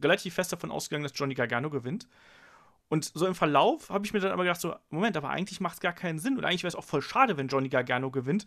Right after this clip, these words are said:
weil man ja eigentlich gerade, äh, Andrade Cien Almas so gut aufbaut. Also ich find, dass diese Kombination auch mit, äh, mit Selina, das hat irgendwas. Also, äh,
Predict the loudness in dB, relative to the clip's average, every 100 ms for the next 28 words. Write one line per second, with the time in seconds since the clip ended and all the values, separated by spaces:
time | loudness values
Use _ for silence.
0 | -8 -20 -20 0 8 8 8 2 2 2
1 | 0 -4 -6 0 2 4 4 2 -14 -20
2 | 2 6 6 6 0 2 0 0 -2 -2
3 | -2 -2 -4 -4 -6 -4 4 4 6 4
4 | 4 2 0 -2 -2 -2 -6 -4 0 0
5 | -2 -2 -2 -2 0 0 -2 -6 -20 -10
6 | 2 4 4 0 -4 0 2 2 2 -4
7 | -18 0 2 2 -2 2 2 2 2 4
8 | 4 2 0 0 -4 -2 2 2 2 -2